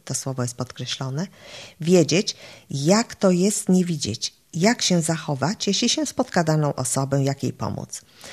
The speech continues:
Były zaskoczone, że będąc niewidomy można normalnie żyć, poruszać się, funkcjonować, robić zakupy, a nawet się uśmiechać. Córka opowiadała o swoich doświadczeniach z niewidomym dziadkiem,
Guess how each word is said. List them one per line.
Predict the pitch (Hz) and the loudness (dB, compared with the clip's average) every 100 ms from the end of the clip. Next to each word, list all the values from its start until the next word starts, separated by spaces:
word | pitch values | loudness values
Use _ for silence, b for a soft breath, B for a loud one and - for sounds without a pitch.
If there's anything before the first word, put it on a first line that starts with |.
| B B B | B B B
Były | 233 240 226 | 6 8 10
zaskoczone, | 214 214 - 196 240 320 294 | 8 4 2 2 4 4 4
że | 190 | 4
będąc | 175 208 214 214 - | 6 6 6 4 4
niewidomy | 208 185 165 214 220 | 4 4 4 6 8
można | 208 196 185 | 6 6 4
normalnie | 185 175 165 160 135 | 4 4 2 2 2
żyć, | 123 147 - | 0 -2 0
poruszać | 143 135 147 175 156 | -2 -2 0 -2 0
się, | 160 | 0
funkcjonować, | 151 160 156 156 135 151 190 - | 0 -2 0 0 2 4 4 2
robić | 170 156 151 | 0 0 -2
zakupy, | 156 - 208 226 | -2 -2 0 4
a | |
nawet | 220 220 214 | 4 2 0
się | - | 0
uśmiechać. | 226 - 262 156 - - - B B B B B B B B B | 0 0 0 -2 -4 -10 -14 B B B B B B B B B
Córka | - 302 - | -2 0 4
opowiadała | 294 - 277 269 190 151 | 4 4 6 6 8 8
o | 143 | 6
swoich | - 156 151 | 4 4 4
doświadczeniach | 151 - 151 151 165 160 151 | 2 2 2 2 2 4 2
z | 151 | 0
niewidomym | 147 147 156 160 147 | -2 2 4 4 4
dziadkiem, | 147 139 - 147 | 2 0 0 0